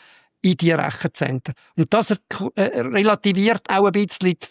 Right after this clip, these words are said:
die, die Wirkung von der Zölle, wo man denkt, das wird eine wahnsinnige wirtschaftliche Folge haben. Die sind im Moment relativiert durch die massiven Investitionen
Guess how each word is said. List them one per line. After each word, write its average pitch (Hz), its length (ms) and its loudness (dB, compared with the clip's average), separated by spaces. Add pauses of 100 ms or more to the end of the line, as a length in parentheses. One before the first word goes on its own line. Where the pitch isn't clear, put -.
die, 196 220 2
die - 80 -2
Wirkung 208 460 2
von 175 160 0
der - 160 -4
Zölle, 220 360 4
wo 160 120 4
man 156 120 0
denkt, 170 320 0
das 147 240 -2
wird 160 200 0
eine 151 160 0 (100)
wahnsinnige 165 720 2 (320)
wirtschaftliche 160 640 2
Folge 170 380 0
haben. 135 200 0 (320)
Die 180 60 4
sind 202 240 6
im 185 140 6
Moment 165 400 4
relativiert 160 720 2
durch 147 140 -2
die 143 100 0
massiven 151 440 0
Investitionen 151 840 2